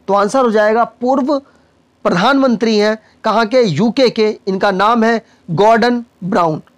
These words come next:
गॉर्डन ब्राउन को ब्रा-, एम्बेसडर के रूप में चुना है ग्लोबल हेल्थ फाइनेंसिंग के। अगला क्वेश्चन हो जाएगा, स्टैच-, अ, statue of Bitcoin founder सतोशी नकामोतो,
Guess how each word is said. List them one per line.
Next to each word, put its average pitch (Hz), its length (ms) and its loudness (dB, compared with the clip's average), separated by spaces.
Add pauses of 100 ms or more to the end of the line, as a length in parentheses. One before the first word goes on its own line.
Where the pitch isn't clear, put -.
गॉर्डन 226 440 2
ब्राउन 202 360 0
को 240 320 0 (140)
ब्रा-, 190 460 0
एम्बेसडर 220 460 0
के 247 100 0
रूप 233 220 -2
में 254 80 0
चुना 214 280 -2
है 220 180 -2 (320)
ग्लोबल 233 400 2
हेल्थ 208 300 -2
फाइनेंसिंग 170 600 -4
के। 107 160 -18 (540)
अगला 208 220 0
क्वेश्चन 226 340 -2
हो 202 80 0
जाएगा, 202 420 0 (460)
स्टैच-, 220 460 -2
अ, 175 260 2
statue 240 540 -2
of 262 120 2 (180)
Bitcoin 247 460 -2
founder 208 500 0 (320)
सतोशी 240 760 -2 (580)
नकामोतो, 202 840 -2